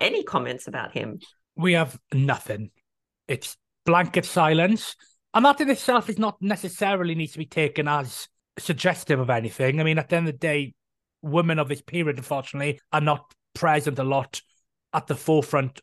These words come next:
Speaker 2: of events like this, are certainly not as much as they, as, you know, Elizabeth's granddaughters would, or even her, da-, her daughters. You know, she is absent quite heavily in general from the mechanics of the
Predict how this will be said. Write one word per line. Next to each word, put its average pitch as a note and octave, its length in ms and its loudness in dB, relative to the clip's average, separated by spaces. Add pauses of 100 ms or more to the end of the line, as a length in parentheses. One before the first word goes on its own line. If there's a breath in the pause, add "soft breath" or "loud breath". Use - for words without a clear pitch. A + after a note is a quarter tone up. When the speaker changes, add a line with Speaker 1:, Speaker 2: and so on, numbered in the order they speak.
Speaker 2:
of B2+ 320 0
events C3 420 -4
like A2+ 160 -10
this, C#3 400 -4 (360)
are D#3 120 0
certainly F3 640 2
not D#3 560 0 (500)
as D3 180 -2
much D3+ 360 0
as B2+ 100 -4
they, C#3 300 -2
as, C#3 240 -4 (160)
you D#3+ 80 0
know, B2 160 4
Elizabeth's C3 600 0 (120)
granddaughters B2+ 800 -2
would, B2 460 2 (200)
or C3+ 200 4
even B2 220 -2
her, B2+ 120 -4
da-, B2 180 -6 (260)
her C3 80 -2
daughters. C3 540 0
You C3 60 -2
know, A#2+ 140 0 (400)
she C#3+ 180 0
is C#3 100 2
absent - 560 -2 (120)
quite D#3 220 2
heavily C#3 500 0
in C#3 160 0
general C#3 540 0
from B2+ 400 -4 (260 soft breath)
the C#3 80 2
mechanics C3 540 0
of B2 120 2
the A#2+ 100 -2